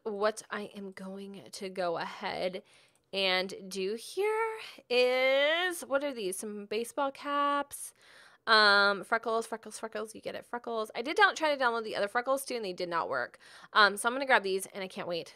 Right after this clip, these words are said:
to see what these <laughs> look like for toddlers. These are so freaking cute. Do I need mesh or anything? I don't think so.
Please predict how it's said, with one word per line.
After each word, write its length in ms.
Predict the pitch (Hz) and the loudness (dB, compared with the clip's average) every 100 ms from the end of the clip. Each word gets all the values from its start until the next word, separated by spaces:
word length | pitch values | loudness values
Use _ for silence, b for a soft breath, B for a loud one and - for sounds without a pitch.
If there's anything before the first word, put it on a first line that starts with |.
| - | -12
to 80 | 202 | -6
see 120 | 202 | -4
what 80 | 185 | -4
these 120 | 220 | -4
<laughs> 0 | |
look 140 | 269 | -4
like 180 | 262 269 | -4 -6
for 140 | - 339 | -6 2
toddlers. 380 | 294 302 320 | 4 4 0
These 160 | 277 254 | -4 -6
are 80 | 254 | -4
so 180 | 262 233 | -6 -4
freaking 320 | 247 247 247 | -6 -6 -8
cute. 140 | 190 | -6
Do 80 | 214 | -6
I 40 | |
need 140 | 226 226 | -6 -6
mesh 240 | 220 233 | -6 -6
or 40 | 226 | -8
anything? 500 | 226 233 143 139 127 | -10 -10 -10 -10 -12
I 60 | |
don't 140 | 139 - | -14 -16
think 200 | 156 - | -20 -12
so. 440 | - 156 170 - | -8 -6 -4 -6